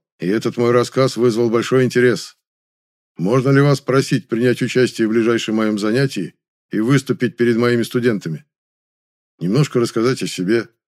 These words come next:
о том, как возникла идея этого проекта, и ответить на их вопросы. Это для них очень важно. «И дает мощную мотивацию», подхватил я, а в душе аж огонь зажегся.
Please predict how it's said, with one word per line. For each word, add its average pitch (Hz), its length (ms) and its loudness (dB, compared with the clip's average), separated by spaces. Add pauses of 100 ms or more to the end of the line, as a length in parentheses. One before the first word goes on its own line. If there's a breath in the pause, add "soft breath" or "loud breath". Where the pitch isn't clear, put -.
(160)
о 82 140 -12
том, 131 180 0
как 120 220 -2
возникла 117 480 0
идея 120 240 4
этого 110 220 -2
проекта, 110 540 0 (200)
и 95 40 -6
ответить 104 440 -2
на 110 40 0
их 110 140 -2
вопросы. 107 480 -4 (640)
Это 92 220 -6
для 113 120 2
них 127 180 2
очень 120 240 0
важно. 107 380 0 (1400)
«И 98 100 -6
дает 117 420 -2
мощную 127 480 -2
мотивацию», 117 680 -4 (160)
подхватил - 580 -10
я, 78 160 -10 (340)
а 85 180 -12
в 78 60 -14
душе 101 380 -8
аж 85 180 -8
огонь 85 300 -4
зажегся. 80 540 -12